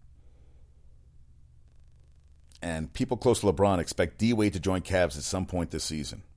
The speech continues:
Okay, I guess we'll see. Yeah, Brandon Marshall's supposed to be okay. Michael Conforto scratched from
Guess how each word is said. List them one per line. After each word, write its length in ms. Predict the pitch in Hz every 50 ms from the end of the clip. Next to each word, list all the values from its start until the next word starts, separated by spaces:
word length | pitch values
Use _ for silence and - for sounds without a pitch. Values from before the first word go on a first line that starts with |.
| - - - - -
Okay, 300 | - - - 156 165 104
I 40 | 78
guess 200 | 65 76 - -
we'll 60 | -
see. 320 | - - 151 147 107 - - - - - - - - - - - - - - - - - - - - - - - - - - - - - - - - - - - - - - -
Yeah, 180 | - 53 53 -
Brandon 260 | - 64 64 67 69
Marshall's 300 | 80 90 - 95 82 -
supposed 240 | - 69 65 - -
to 40 |
be 180 | - 60 62 60 60
okay. 480 | - - 110 110 110 107 104 98 95 - - - - - - -
Michael 260 | - 78 82 - 85
Conforto 460 | 73 76 71 - 92 92 90 87 80 73
scratched 320 | - - 85 80 80 -
from 300 | - 82 78 76 69